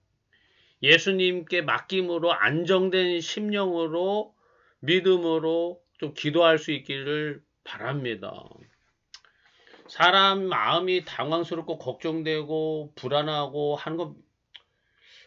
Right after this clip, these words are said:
어쩔 수 없죠, 예수님. 그걸 어떻게 탓하겠습니까? 예수님이 불쌍히 여겨주시기를 바랍니다.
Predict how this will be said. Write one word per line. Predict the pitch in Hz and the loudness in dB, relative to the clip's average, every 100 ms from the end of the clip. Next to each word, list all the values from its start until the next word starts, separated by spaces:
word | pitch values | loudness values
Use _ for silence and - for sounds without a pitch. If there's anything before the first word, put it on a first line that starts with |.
| _ | _
어쩔 | 127 131 190 185 | -6 -2 2 2
수 | 185 | 2
없죠, | 180 123 - 160 135 143 139 | 0 0 0 0 0 -2 -4
예수님. | 107 107 117 110 110 107 110 101 _ _ - _ _ | -6 -6 -10 -8 -10 -14 -20 -20 _ _ -20 _ _
그걸 | 143 156 - | -4 -4 -4
어떻게 | 107 131 147 | -8 -6 -8
탓하겠습니까? | - - 208 196 180 160 131 110 92 87 - - 147 _ _ _ _ _ _ _ _ | -8 -4 -2 -2 -2 -6 -6 -8 -12 -12 -20 -20 -20 _ _ _ _ _ _ _ _
예수님이 | 139 143 165 165 165 165 160 | -2 0 2 2 2 2 0
불쌍히 | - 143 131 170 170 | -4 0 4 6 6
여겨주시기를 | 147 151 143 143 147 131 135 135 131 | 4 2 -2 -6 -6 -6 -6 -6 -8
바랍니다. | - 110 120 113 110 104 107 104 101 | -6 -6 -6 -6 -6 -6 -6 -6 -10